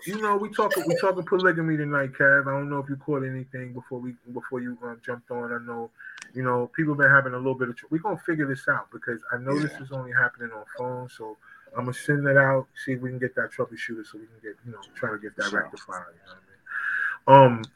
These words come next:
Speaker 1: but I, I, with that being said, I know that, um, based on what Sister Shahrazad said, I know a lot of people would respond the way that the host said.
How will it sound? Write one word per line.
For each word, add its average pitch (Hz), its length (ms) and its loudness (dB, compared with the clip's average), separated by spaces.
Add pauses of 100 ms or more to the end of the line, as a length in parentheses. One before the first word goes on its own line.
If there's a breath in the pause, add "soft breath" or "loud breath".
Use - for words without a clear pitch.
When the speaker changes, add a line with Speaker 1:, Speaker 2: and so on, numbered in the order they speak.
(240)
Speaker 1:
but - 380 10 (100)
I, 175 160 12 (160)
I, 180 180 12 (220)
with 156 220 10
that 208 220 10
being 185 220 4
said, 156 320 10
I 151 80 12
know 156 280 6
that, 139 340 8
um, 123 460 2
based 147 280 4
on 151 160 -2
what 135 220 0 (220)
Sister - 280 -4
Shahrazad 135 680 0
said, 135 260 2
I 131 80 2
know 131 160 -2
a - 20 -6
lot 127 220 -2
of 135 80 -8
people 127 380 -4 (100)
would 120 160 -4
respond 127 480 -6
the 123 40 -10
way 120 140 -4
that 113 140 -10
the 107 80 -8
host 151 400 -2
said. 147 320 4